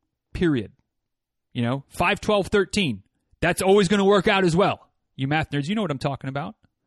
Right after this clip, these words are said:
You know? Like, like, so it's just, it just, to me, it just made sense. I didn't need to, I didn't need proof. I didn't need to, to, like, go through all the hypotheticals. Like, it just worked, and there was complete,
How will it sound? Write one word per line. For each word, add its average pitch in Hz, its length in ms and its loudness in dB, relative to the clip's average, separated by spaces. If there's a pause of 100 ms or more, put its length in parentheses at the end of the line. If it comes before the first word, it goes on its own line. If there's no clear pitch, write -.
(680)
You 120 100 -8
know? 233 340 -4 (200)
Like, 180 260 -2 (240)
like, 202 200 -2
so 240 180 2
it's 226 200 2
just, 262 180 -2
it 208 140 0
just, 226 240 -2
to 220 80 0
me, 233 180 2
it 196 80 0
just 180 200 0
made 170 200 0
sense. 240 480 -2
I 165 100 2
didn't 202 200 0
need 190 160 -2
to, 165 60 -4 (240)
I 165 60 -2
didn't 190 180 0
need 160 200 -4
proof. 302 360 0 (360)
I 170 140 0
didn't 202 240 0
need 190 280 0
to, 175 340 2
to, 185 200 0
like, 160 320 0 (240)
go 190 140 4
through 196 180 2
all 196 120 2
the 170 80 0
hypotheticals. 247 760 2 (440)
Like, 185 320 0
it 165 160 0
just - 440 0 (300)
worked, 226 400 2 (160)
and 160 100 0
there 160 80 2
was 147 180 -2 (200)
complete, 247 500 0